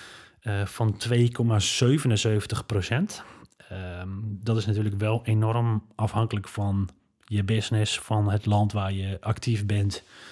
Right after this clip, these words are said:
eh, en op welke device de eindgebruiker vervolgens, eh, zit. Eh, maar overal gemiddeld, eh, twee komma zevenenzeventig procent conversie. Zit je daaronder, ga aan de slag. Zit je erboven, dan doe je het hartstikke goed.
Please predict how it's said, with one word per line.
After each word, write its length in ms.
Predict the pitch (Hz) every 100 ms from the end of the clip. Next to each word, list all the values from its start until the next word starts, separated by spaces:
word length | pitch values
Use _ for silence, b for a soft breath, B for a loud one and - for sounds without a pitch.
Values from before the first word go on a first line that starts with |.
| B B B
eh, 360 | - 104 104 -
en 200 | 123 120
op 160 | 120 104
welke 260 | 104 113
device 500 | 101 101 117 123 117
de 60 | -
eindgebruiker 640 | 113 120 143 135 135 135
vervolgens, 640 | 127 117 131 127 131 123 127
eh, 260 | 117 117 110 95 -
zit. 480 | 104 104 151 - - _ B B B B B
Eh, 280 | - 101 98
maar 220 | 101 110
overal 580 | 120 117 107 110 117 120
gemiddeld, 680 | - 120 117 123 123 - -
eh, 100 | 98 -
twee 260 | - 120 113
komma 240 | 113 98
zevenenzeventig 800 | 95 104 101 101 - 95 90 -
procent 580 | - 98 - 117 135 - _ _ _ -
conversie. 640 | 107 98 107 120 170 175 _ B B B B B B
Zit 240 | - 123 123
je 80 |
daaronder, 640 | 117 107 - 131 127 110 95
ga 320 | - - 113
aan 80 | 107
de 60 |
slag. 400 | 101 - 110 -
Zit 160 | - 110
je 60 | 104
erboven, 520 | 101 110 113 110 104
dan 100 | 107
doe 80 | 107
je 60 |
het 60 | 104
hartstikke 400 | 113 - 104 -
goed. 400 | 143 160 -